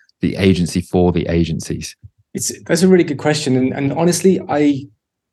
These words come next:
Speaker 2: am still asking myself that question. And I don't, I'm not counting that out in the future. So,
Speaker 1: Mm-hmm.
Speaker 2: like, for my,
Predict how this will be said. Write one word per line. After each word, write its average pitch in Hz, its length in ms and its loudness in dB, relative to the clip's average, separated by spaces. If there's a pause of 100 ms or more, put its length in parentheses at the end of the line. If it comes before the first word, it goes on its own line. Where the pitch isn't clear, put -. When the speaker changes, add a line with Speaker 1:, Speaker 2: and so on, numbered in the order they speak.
(500)
Speaker 2:
am 156 160 0
still 156 220 4
asking 151 320 2
myself 113 380 -2
that 110 140 -8
question. - 580 -6
And 135 140 -2
I 131 60 0
don't, 151 520 0 (200)
I'm 139 120 -2
not 127 160 -2
counting 135 300 0
that 117 160 2
out 127 160 0
in 127 80 0
the 120 40 2
future. 139 520 -2 (320)
So, - 100 2
Speaker 1:
Mm-hmm. 147 80 6
Speaker 2:
like, 143 140 0
for 156 100 -6
my, 170 160 2